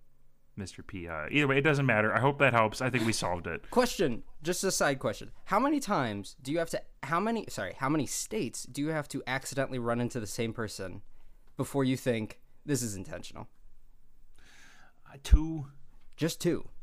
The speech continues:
Speaker 1: No, three. I would say three, 'cause I've, I've said, I've done it in two, and I've been like, "What a weird coincidence." I've never thought twice about it, you know?
Speaker 2: Mm-hmm, mm-hmm.
Speaker 1: But after the third one, I'd be like, "There is something happening here."
Speaker 2: Yeah.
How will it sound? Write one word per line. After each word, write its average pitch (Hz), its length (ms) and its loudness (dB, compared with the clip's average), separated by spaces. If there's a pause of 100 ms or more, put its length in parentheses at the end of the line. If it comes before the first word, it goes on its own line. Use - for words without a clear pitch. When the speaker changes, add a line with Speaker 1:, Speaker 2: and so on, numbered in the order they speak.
(160)
Speaker 1:
No, 170 220 8
three. 127 380 4
I 123 100 8
would 139 100 4
say 139 120 4
three, 127 200 0
'cause 117 140 0
I've, 139 140 4
I've 131 120 4
said, 139 140 0
I've 120 160 2
done 151 160 4
it 139 60 0
in 113 100 -6
two, 120 300 0
and 104 100 0
I've 101 60 -2
been 101 100 -2
like, 98 160 -2
"What 104 140 0
a - 20 -2
weird 135 180 0
coincidence." 110 520 -2
I've 104 80 0
never 110 160 0
thought 104 180 0
twice 98 380 -2
about 90 240 -2
it, 95 80 -2
you 104 120 -2
know? 98 240 -4
Speaker 2:
Mm-hmm, 147 240 2
mm-hmm. 156 280 -2
Speaker 1:
But 113 360 2
after 139 320 4
the 139 140 2
third 120 460 4
one, 101 160 0
I'd 98 180 -2
be 101 160 -2
like, 95 300 -4
"There 104 160 4
is 95 100 -2
something 92 380 -6
happening 87 480 -8
here." 90 340 -8
Speaker 2:
Yeah. 110 200 -8